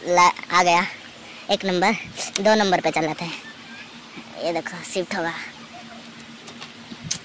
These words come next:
अरे, हम्म, shift हो गया दो नंबर पे।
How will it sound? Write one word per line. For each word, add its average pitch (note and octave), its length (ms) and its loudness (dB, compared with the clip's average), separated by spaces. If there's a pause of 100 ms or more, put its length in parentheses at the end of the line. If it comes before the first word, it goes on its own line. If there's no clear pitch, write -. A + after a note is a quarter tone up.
(320)
अरे, B3 220 6 (380)
हम्म, F#3+ 320 2
shift G3 240 2
हो G3+ 60 4
गया E3+ 160 4
दो F3 120 6
नंबर F3 280 4
पे। E3 100 -4